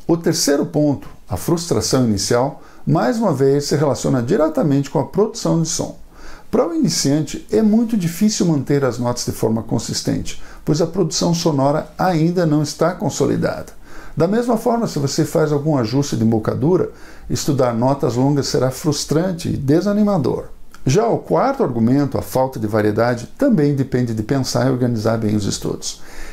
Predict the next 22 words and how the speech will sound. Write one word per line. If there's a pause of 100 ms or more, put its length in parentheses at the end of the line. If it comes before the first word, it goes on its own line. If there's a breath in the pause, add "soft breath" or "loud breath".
(120 loud breath)
É
muito
difícil
imaginar
alguém
estudando
dez,
quinze,
vinte,
trinta
minutos
em
notas
longas. (460 loud breath)
Isso
é (140)
totalmente
improdutivo,
desaconselhável
e
até
perigoso.